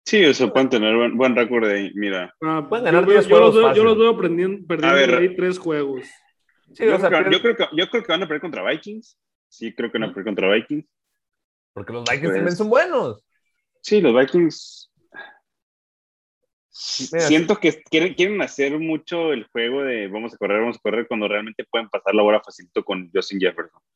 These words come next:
Speaker 1: Y se empiezan a
Speaker 3: Sí.
Speaker 1: complicar mucho la situación.
Speaker 3: Sí, los
Speaker 1: Yo creo
Speaker 3: Vikings
Speaker 1: que
Speaker 3: siguen disparando en el
Speaker 1: van a
Speaker 3: campo.
Speaker 1: perder contra Vikings, contra Seahawks probablemente,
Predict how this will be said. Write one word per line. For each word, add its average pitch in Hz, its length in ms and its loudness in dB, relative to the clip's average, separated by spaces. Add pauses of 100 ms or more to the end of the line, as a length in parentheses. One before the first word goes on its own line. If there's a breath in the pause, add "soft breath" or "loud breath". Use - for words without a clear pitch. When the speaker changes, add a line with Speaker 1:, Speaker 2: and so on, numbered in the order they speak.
(420)
Speaker 1:
Y - 100 -2
se 110 60 0
empiezan 107 240 2
a - 20 2
Speaker 3:
Sí. 110 60 -4
Speaker 1:
complicar 101 340 0
mucho 101 200 0
la 107 80 2
situación. 92 440 -4 (680)
Speaker 3:
Sí, - 120 -8
los 110 500 -6
Speaker 1:
Yo 131 80 4
creo 180 160 4
Speaker 3:
Vikings 135 60 -6
Speaker 1:
que 165 120 0
Speaker 3:
siguen 123 180 -6
disparando 107 360 -8
en - 40 -6
el - 40 -6
Speaker 1:
van 123 120 2
a 160 40 0
Speaker 3:
campo. - 100 -10
Speaker 1:
perder 117 220 -2
contra 110 440 -4
Vikings, 190 600 -12 (2000 soft breath)
contra 120 480 -2
Seahawks 185 560 -4
probablemente, 135 840 -2